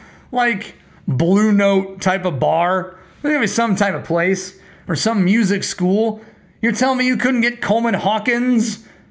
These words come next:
the namesake of a jazz musician,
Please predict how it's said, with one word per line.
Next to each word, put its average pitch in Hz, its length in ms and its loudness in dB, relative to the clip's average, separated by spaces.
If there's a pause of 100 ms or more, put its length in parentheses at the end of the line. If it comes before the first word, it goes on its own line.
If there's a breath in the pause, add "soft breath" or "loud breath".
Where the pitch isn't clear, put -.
(640 loud breath)
the 165 160 2
namesake 226 840 0
of 202 160 0
a 202 140 0
jazz 185 560 0
musician, 233 1000 0